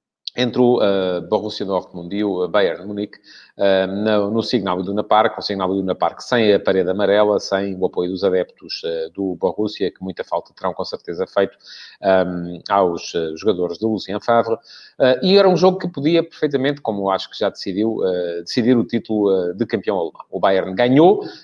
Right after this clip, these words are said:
ganhou com toda a justiça, do meu ponto de vista, eh, apesar de ter havido ali, enfim, eu acho que se querem falar de arbitragem, e é estranho estarmos a falar de arbitragem até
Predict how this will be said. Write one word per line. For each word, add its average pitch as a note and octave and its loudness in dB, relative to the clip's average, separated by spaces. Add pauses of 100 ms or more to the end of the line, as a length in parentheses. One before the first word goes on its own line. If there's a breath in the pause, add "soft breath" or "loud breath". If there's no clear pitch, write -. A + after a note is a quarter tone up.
ganhou B2 2
com G#2+ -2
toda F#2+ 0
a - 0
justiça, - -10
do G#2 -10
meu G2 -6
ponto F#2 -14
de G#2+ -6
vista, B2 -4
eh, G2 2 (180)
apesar G#2 -2
de - -10
ter G2+ 0
havido G2 0
ali, G2 -2 (340 soft breath)
enfim, C3 -4
eu G3+ 4
acho G3+ 0
que - -20
se - -18
querem A#2+ 4
falar G#2 2
de G2+ 4
arbitragem, G2 2
e E2 -10
é F2+ -2
estranho F#2 -2
estarmos F2+ -8
a - -10
falar E2+ -2
de F2 -4
arbitragem F2 -4
até E2 -8